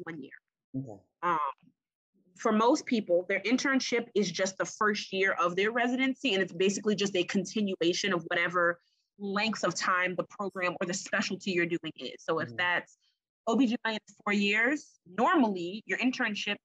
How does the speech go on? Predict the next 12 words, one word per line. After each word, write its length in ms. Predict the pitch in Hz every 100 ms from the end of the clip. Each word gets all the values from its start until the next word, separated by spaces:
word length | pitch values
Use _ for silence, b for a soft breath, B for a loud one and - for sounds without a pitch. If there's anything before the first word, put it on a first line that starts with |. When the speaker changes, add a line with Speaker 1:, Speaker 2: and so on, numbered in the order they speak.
| -
Speaker 1:
is 200 | 294 277
your 80 | 247
first 320 | 226 214 -
year, 160 | 208
but 140 | 208 185
it's 100 | 175
just 160 | 196
the 60 | 190 -
first 220 | 214 202 -
of 140 | 170
four. 300 | - - - - _ _ _ _ _ _ _ _ _ _
For 100 | -